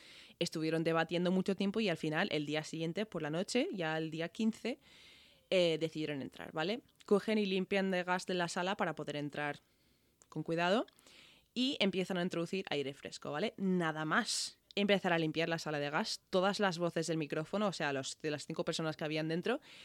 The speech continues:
empezaron a gritar como si estuviesen muriendo y a suplicar que les devolviesen el gas.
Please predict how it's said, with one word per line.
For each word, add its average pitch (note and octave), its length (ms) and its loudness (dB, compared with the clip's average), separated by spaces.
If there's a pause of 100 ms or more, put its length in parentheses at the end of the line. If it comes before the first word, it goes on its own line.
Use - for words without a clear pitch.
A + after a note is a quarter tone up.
(120)
empezaron F3 540 2
a F#3 80 0
gritar D3+ 500 -2 (140)
como D3 200 -4
si D3+ 120 -6
estuviesen D3+ 500 -2
muriendo F#3+ 600 2
y G3 100 -4
a E3+ 80 2
suplicar D#3+ 520 -2
que F#3 100 -2
les E3 120 -2
devolviesen D#3 420 -2
el C#3+ 120 -4
gas. - 300 -12